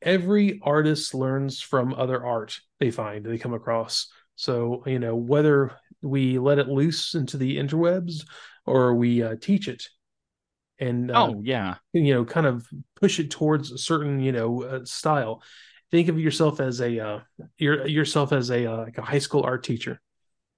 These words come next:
Speaker 2: Well,
Speaker 1: So
Speaker 2: and
Speaker 1: just
Speaker 2: art is a continuity. I mean, going all the way back to, you know, Egypt and to the Renaissance, you
Speaker 1: Mm-hmm.
Speaker 2: know, the, you know,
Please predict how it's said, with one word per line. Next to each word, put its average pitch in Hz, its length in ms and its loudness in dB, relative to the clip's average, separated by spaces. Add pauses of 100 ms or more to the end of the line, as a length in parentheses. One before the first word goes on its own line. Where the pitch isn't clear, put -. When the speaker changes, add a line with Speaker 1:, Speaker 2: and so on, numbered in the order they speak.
(200)
Speaker 2:
Well, 185 240 6
Speaker 1:
So 185 60 2
Speaker 2:
and 196 140 2
Speaker 1:
just 139 100 -10 (240)
Speaker 2:
art 220 280 6
is 190 120 -2
a 170 40 2
continuity. 117 880 0 (240)
I 131 80 2
mean, 123 300 2
going 151 260 6
all 135 140 6
the 135 60 4
way 135 120 4
back 127 380 2
to, 120 400 4 (500)
you 135 140 -4
know, 120 200 -2
Egypt 127 600 0
and 110 320 -4
to 117 100 -12
the 113 80 -4
Renaissance, 117 920 0 (360)
you 120 100 2
Speaker 1:
Mm-hmm. 113 100 4
Speaker 2:
know, 107 200 0 (100)
the, 131 240 2
you 123 140 -2
know, 101 180 2